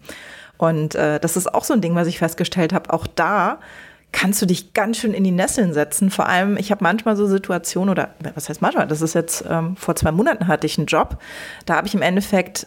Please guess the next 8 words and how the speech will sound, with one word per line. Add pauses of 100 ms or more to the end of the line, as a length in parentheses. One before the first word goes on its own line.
ähm, (1000)
den
Kunden
gehabt, (160)
die
haben
sich
selber